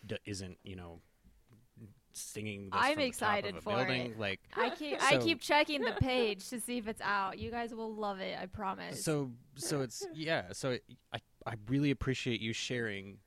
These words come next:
Speaker 1: that level, level of vulnerability with us because I, I know musicians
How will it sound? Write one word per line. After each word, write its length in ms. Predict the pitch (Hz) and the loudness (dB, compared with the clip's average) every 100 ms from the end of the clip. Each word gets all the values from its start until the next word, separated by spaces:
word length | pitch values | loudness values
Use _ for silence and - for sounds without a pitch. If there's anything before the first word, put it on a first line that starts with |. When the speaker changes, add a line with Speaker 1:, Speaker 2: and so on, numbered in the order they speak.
| - | -2
Speaker 1:
that 180 | 113 | 0
level, 320 | 101 110 104 92 | 0 -4 -4 -8
level 400 | 107 110 110 98 | -6 -2 0 0
of 80 | 92 90 | -4 -6
vulnerability 920 | 95 104 92 87 101 95 95 90 - - - | -4 -4 -4 -8 -8 -8 -10 -12 -18 -20 -10
with 220 | 107 - | -8 -6
us 320 | 92 82 - 113 | -6 -8 -14 -14
because 340 | 98 - 101 101 104 | -8 -6 -6 -6 -6
I, 80 | 95 - - _ _ _ _ _ _ _ _ _ - | -8 -10 -20 _ _ _ _ _ _ _ _ _ -10
I 60 | |
know 500 | 101 104 110 113 113 110 | -6 -2 0 0 -2 -4
musicians 720 | 117 104 107 - 123 160 - | -6 -4 -6 -6 -10 -10 -14